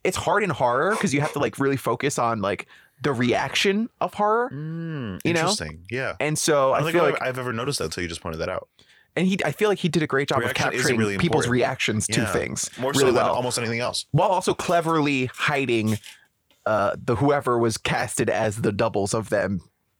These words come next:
Speaker 1: Like, hi-, a lot, a lot of shots cut off the faces or, like, had their backs turned to the
Speaker 2: Yeah,
Speaker 1: camera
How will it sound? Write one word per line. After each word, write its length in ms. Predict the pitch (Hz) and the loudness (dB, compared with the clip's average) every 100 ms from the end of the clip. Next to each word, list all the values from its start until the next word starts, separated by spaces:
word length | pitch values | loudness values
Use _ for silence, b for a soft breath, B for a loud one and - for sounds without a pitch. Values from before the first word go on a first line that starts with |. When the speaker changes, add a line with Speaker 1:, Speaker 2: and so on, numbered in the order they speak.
| _ _ _ | _ _ _
Speaker 1:
Like, 360 | - 110 - - | -4 -4 -6 -8
hi-, 280 | - 127 147 - | -2 0 0 0
a 60 | |
lot, 240 | 120 131 147 | 0 0 0
a 60 | |
lot 160 | 131 123 | 0 0
of 40 | |
shots 220 | 127 120 | 0 -2
cut 160 | - 135 | 0 0
off 80 | 120 | 2
the 80 | - | 0
faces 580 | 170 170 - 147 143 | 2 0 2 2 4
or, 120 | 123 107 | 2 2
like, 160 | 104 | 0
had 160 | 131 110 | 0 0
their 80 | 143 | 0
backs 260 | 147 147 | 0 -2
turned 220 | - 127 | -2 0
to 40 | - | 0
the 60 | |
Speaker 2:
Yeah, 160 | 131 165 | 2 2
Speaker 1:
camera 400 | 151 147 147 139 | 2 2 2 0